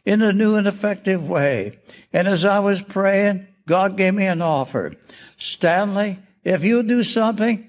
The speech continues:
I will do something. If you'll just reach out and ask me for the heathen, I will give them to you, and the uttermost parts of the world for thy possession." I said, "Lord, that's for a missionary.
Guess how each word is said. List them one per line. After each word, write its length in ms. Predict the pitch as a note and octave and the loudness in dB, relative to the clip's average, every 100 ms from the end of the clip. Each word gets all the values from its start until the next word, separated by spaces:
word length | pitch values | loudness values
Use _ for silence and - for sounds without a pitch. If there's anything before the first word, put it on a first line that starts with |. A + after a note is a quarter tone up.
| - | -6
I 220 | G#3 C4 | -2 0
will 180 | A3+ D#3+ | 0 -2
do 220 | C3+ D3 | -2 -2
something. 600 | C3+ E3 C#3+ A2+ A#2 - - - - - | -2 -2 -2 -2 -6 -8 -16 -20 -20 -8
If 200 | - F3+ | 0 0
you'll 220 | D#3+ B3+ A#3 | 2 2 2
just 280 | A#3 A3 | 0 -2
reach 300 | G#3+ A#3+ A3 | 0 0 0
out 420 | G#3+ G3+ G3 B2+ - _ _ _ | 0 -2 -2 -6 -8 _ _ _
and 180 | E3+ G#3+ | -2 2
ask 300 | A3+ A3+ - | 2 2 2
me 160 | G#3+ | 2
for 160 | G#3+ G#3+ | 2 0
the 120 | G3 | 0
heathen, 680 | F#3+ G#3 A3 G3 D3 F#2+ E2+ _ _ | 0 0 0 0 -4 -6 -12 _ _
I 200 | D3 F#3 | -4 -2
will 200 | A3 A3 | 2 0
give 280 | F#3 F#3+ G3+ | 2 0 2
them 200 | G#3 E3+ | 0 -2
to 180 | - E3+ | -2 0
you, 300 | C#3+ C3 - - - - - | 0 -4 -8 -16 -20 -12 0
and 160 | F3+ | 2
the 120 | G3+ | 2
uttermost 600 | G#3+ A#3+ A3 G#3+ A3+ G3 | 2 0 0 0 0 -2
parts 360 | - G#3+ G#3+ G3+ | 0 0 0 0
of 40 | |
the 120 | G3+ G3+ | 0 2
world 280 | F#3+ D#3+ | 0 -2
for 140 | B2 C#3 | -4 -4
thy 300 | B2+ D#3 F#3+ | 0 0 0
possession." 840 | F#3+ F3+ D#3 E3 D#3 - G#2 E2 - _ _ _ _ _ _ - - | -4 -6 -2 -2 -2 -4 -6 -8 -18 _ _ _ _ _ _ -20 -6
I 180 | - F#3 | 0 0
said, 280 | - G3 F3 | 2 2 2
"Lord, 280 | E3+ F#3+ F3+ | 2 2 2
that's 220 | F#3 F3+ | 2 0
for 240 | - F#3+ | -4 -4
a 60 | F#3+ | -2
missionary. 720 | F#3 G3 F#3 D3+ B2+ F#2 | -2 -2 -2 0 0 -2